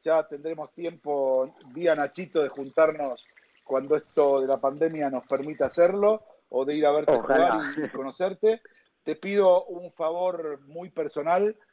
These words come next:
Speaker 1: mandale un abrazo muy fuerte al Chapa, este, y decirle que cualquier cosa lo espero en Chacarita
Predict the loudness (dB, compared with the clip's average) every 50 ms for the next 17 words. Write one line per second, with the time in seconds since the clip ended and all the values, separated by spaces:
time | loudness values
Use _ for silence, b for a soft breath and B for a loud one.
0 | _ _ -8 -6 0 2 2 2 4 6 6 6 6 4 2 0 -4 -8 -8 -10
1 | -12 -12 -12 -10 -8 -8 -8 -8 -4 -2 0 0 2 2 2 2 2 -2 _ _
2 | _ _ _ _ _ _ -18 -18 -18 _ _ _ -6 -4 -4 -2 -4 -4 -6 -8
3 | -10 -16 -20 -20 _ _ -16 -10 -8 -6 -6 -6 -8 -8 -6 -4 -4 -2 -2 0
4 | 0 0 0 -2 -2 -2 -4 -4 -4 -4 -6 -8 -4 -2 -2 -2 2 2 2 2
5 | 2 -2 -4 -4 -4 -4 -4 -2 -2 -2 0 2 2 2 2 0 2 4 4 4
6 | 4 4